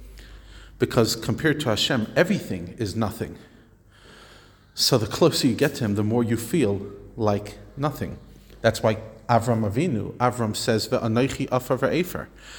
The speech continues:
"I am dust and ashes." The kindness that Hashem showed Avram motivated him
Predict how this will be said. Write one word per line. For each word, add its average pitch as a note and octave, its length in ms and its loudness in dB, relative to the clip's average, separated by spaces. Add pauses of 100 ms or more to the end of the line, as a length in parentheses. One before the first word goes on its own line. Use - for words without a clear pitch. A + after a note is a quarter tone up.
(280)
"I B2+ 100 8
am B2+ 340 2
dust - 380 4
and A#2+ 180 0
ashes." - 580 -2 (920)
The A#2+ 120 0
kindness G3 560 4
that A#2 100 0
Hashem C3 320 2
showed D#3 260 4
Avram A#2+ 440 2
motivated A#2 580 2
him F#2+ 220 -2